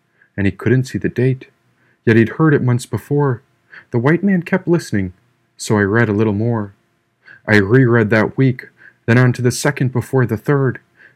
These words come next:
Finishing the last sentence, I reread all of last month's words. "Yes, very good. Observations like these are very important to the progress of the order," said the white man. The meeting ended when the door to the room opened before the man wheeled the screen out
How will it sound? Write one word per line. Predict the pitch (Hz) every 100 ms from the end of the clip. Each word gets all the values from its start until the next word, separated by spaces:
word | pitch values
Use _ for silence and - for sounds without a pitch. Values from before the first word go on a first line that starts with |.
| _
Finishing | - 156 165 - 190
the | 185
last | 180 156
sentence, | - 160 - 101 - -
I | -
reread | 107 117 160 135 120 -
all | 165 208
of | 196 147
last | 143 131 -
month's | 139 131
words. | 131 127 117 104 - _ _ _ _ _ _ _ _ -
"Yes, | 101 110 110 101 - -
very | 131 123 113
good. | 120 117 110 - _ - - -
Observations | 131 127 127 117 131 131 110
like | 123 113 -
these | 131 123 -
are | 98
very | 95 127 156
important | 160 - 151 -
to | -
the | 107
progress | - 127 120 - - 110
of |
the | 98
order," | 101 113 107 92 - _ _ _ _ _
said | - 95
the | 90
white | 92 90
man. | 101 92 92 _ _ _ _
The | 104
meeting | 123 156 156
ended | 120 127 110 95
when | 101 95
the |
door | 92 104 117
to | 117
the | 107
room | 98 107 101 -
opened | 110 110 95 90 -
before | 92 - 95
the | 92
man | 95 92 90
wheeled | 107 123 127
the | 110
screen | - - 104 101
out | 101 87